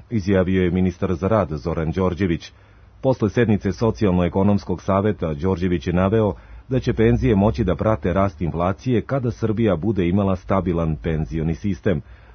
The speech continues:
Objasnio je da vlada želi da povećanje penzija bude veće od iznosa koji bi se dobio usklađivanjem sa rastom inflacije, kako bi se poboljšao materijalni položaj najstarijih sugrađana.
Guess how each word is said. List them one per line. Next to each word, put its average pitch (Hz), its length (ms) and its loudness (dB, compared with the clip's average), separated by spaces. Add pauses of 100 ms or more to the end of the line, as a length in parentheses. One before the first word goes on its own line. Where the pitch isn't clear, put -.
(120)
Objasnio 107 560 2
je 101 60 2
da 87 120 0
vlada 82 320 0
želi 95 360 -2
da 87 160 -2
povećanje 95 600 -2
penzija 107 460 0
bude 104 280 -2
veće 107 380 0
od 80 140 -4
iznosa 98 460 -2
koji 107 200 -2
bi 101 120 -2
se 104 160 -6
dobio 104 360 0 (100)
usklađivanjem 98 800 -2
sa 92 160 -6
rastom 87 320 -4
inflacije, 85 640 -2 (380)
kako 143 260 -4
bi 95 120 -2
se 69 160 -10
poboljšao 101 680 -2
materijalni 95 640 -2
položaj 92 440 -6
najstarijih 71 760 -10
sugrađana. 64 640 -12